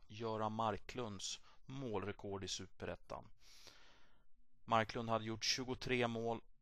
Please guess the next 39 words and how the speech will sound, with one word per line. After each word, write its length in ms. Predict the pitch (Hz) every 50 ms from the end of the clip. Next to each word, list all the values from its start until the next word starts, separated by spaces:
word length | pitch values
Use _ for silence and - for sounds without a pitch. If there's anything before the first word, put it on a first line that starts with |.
| - -
och 120 | - 143 147
Berlin 400 | 147 139 131 123 117 113 113 110
var 100 | 110 104
på 160 | - - 104
väg 260 | 101 98 98 98 95
dit, 440 | 92 95 92 - - - - - - -
speciellt 840 | - - - - - 101 - - 107 107 107 101 98 - - - -
om 140 | - 117 113
han 120 | 98 95 95
kunde 240 | - 98 92 87
sätta 340 | - - 95 - - - 85
den 100 | 92 110
här 80 | 120 110
straffen. 480 | - - - 62 - - - - - - - - - - - - - - - - - - - - - - - - - - - - - - - - - - - - - - - - -
V 140 | 139 151 156
S 120 | 151 -
K 120 | - 170 160
var 160 | 151 160 156
ett 100 | 151 -
mittenlag 680 | 156 156 143 - - - 143 143 143 147 147 147 143 123
efter 320 | - - 127 - - 127
att 40 | 127
ha 40 | 127
gjort 240 | 131 123 117 - 131
en 140 | 131 127
bra 300 | 117 - 131 127 127 127
höst 680 | 120 120 123 123 123 - - - - - - - - - -
under 260 | 123 117 117 117 117
ledning 540 | 113 117 117 110 107 113 113 113 113 113 110 - -
av 360 | - - 110 110 110 107 104 - - - -
Richard 440 | 110 110 113 107 - - - 110 104
Money. 460 | 107 107 107 107 107 110 113 117 113 - - - - - - - - - - - - - - - -
Gävle 460 | - 101 110 117 123 131 127 127 120
däremot, 580 | 117 113 107 107 107 104 101 98 - - - - - -
de 240 | - 117 113 113 104
kämpade 540 | - - 101 95 92 - - 92 98 98 92
för 140 | - - 92
en 120 | 92 87
plats 540 | - - 95 87 80 - - - - -